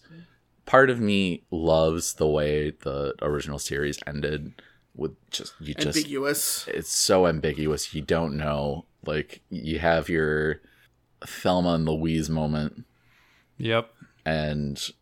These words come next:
Speaker 1: and then it's just done, and you don't know. And I, I like that,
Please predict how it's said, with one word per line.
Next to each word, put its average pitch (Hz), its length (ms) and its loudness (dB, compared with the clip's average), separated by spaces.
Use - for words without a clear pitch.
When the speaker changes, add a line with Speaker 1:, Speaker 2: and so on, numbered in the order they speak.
Speaker 1:
and 82 160 0
then - 140 0
it's - 180 -4
just - 420 -6
done, 71 480 -4
and 76 180 -4
you 73 80 -4
don't 71 320 -4
know. 67 400 -4
And 76 140 -4
I, 71 140 -2
I 82 80 0
like 76 460 -2
that, 67 400 -6